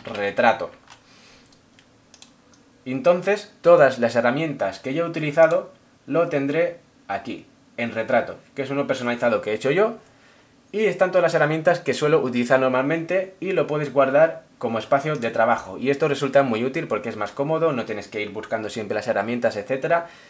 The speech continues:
sino que ya te saldrán en el lado todas las herramientas que tú sueles utilizar. Porque aquí ya te vienen las predefinidas,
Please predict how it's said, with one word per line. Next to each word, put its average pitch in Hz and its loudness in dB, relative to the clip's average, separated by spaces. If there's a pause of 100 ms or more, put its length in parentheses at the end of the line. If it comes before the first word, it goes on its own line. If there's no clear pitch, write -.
(100)
sino 185 -2
que 180 -2
ya 165 2
te 170 2
saldrán 147 2
en 143 0
el 120 -2
lado 147 2
todas 151 2
las 143 -4
herramientas 135 0
que 120 -8
tú 139 -4
sueles 131 -2
utilizar. 95 -8 (140)
Porque 113 -6
aquí 123 -4
ya 120 4
te 123 -2
vienen 120 -4
las 101 -6
predefinidas, 135 -2